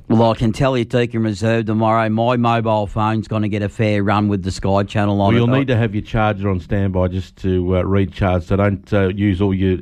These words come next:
Speaker 2: all your battery early on, 'cause then you will be in trouble.
Speaker 1: Yeah, not looking to do a lot of talking tomorrow, just
Speaker 2: <laughs>
Speaker 1: doing a lot of watching. But, uh,
Speaker 2: That's it.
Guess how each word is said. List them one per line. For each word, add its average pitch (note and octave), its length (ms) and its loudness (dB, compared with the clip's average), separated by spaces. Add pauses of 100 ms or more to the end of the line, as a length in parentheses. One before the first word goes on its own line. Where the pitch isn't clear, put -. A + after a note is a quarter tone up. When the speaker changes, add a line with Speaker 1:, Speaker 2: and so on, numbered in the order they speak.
Speaker 2:
all G2+ 160 0
your G2 140 0
battery - 500 -2
early G2 260 2
on, F#2 220 2
'cause F#2 180 -2 (440)
then A2 160 2
you G#2 100 2
will A2 160 4
be G2+ 100 2
in F2+ 120 0
trouble. E2+ 360 0 (140)
Speaker 1:
Yeah, A2+ 160 2
not C3 220 2
looking A#2 260 0
to A2 80 2
do G#2+ 160 0
a G#2+ 40 2
lot G#2 200 2
of F2+ 80 -6
talking A2 460 -2
tomorrow, A2 400 2
just B2 220 -4
Speaker 2:
<laughs> C3 60 -4
Speaker 1:
doing A2+ 200 -2
a B2+ 40 -8
lot B2+ 200 0
of A#2 100 0
watching. A#2 540 0
But, A2 160 -2
uh, B2 240 0
Speaker 2:
That's - 80 -6
it. G2 140 -4